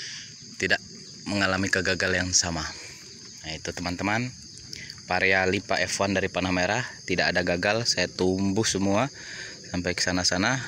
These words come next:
Yang saya semai terlebih dahulu dengan cara yang sudah saya praktekkan di video saya sebelumnya. Untuk timunnya sudah mau habis ya teman, tinggal buah-buah ujungnya ya tidak,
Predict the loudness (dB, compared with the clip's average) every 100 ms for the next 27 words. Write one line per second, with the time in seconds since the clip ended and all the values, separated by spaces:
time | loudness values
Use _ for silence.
0 | -10 -6 -2 2 2 4 4 4 4 0
1 | -8 -14 -14 -14 -16 -4 0 2 4 4
2 | 4 4 4 4 2 2 4 4 4 2
3 | 2 2 2 -2 -2 -2 0 0 0 -2
4 | 0 2 2 0 0 -2 -4 -4 -8 -12
5 | -16 -18 -16 -16 -14 -14 -12 -12 -12 -16
6 | -18 -18 -18 -16 -14 -14 -14 -8 -8 -6
7 | -10 -10 -14 -14 -14 -16 -16 -16 -16 -16
8 | -16 -16 -16 -16 -16 -16 -16 -16 -16 -14
9 | -12 -12 -8 -8 -6 -2 2 4 4 6
10 | 6 6 6 6 4 4 4 2 2 0
11 | 0 -2 2 2 4 4 4 2 2 0
12 | 0 2 4 4 2 2 2 0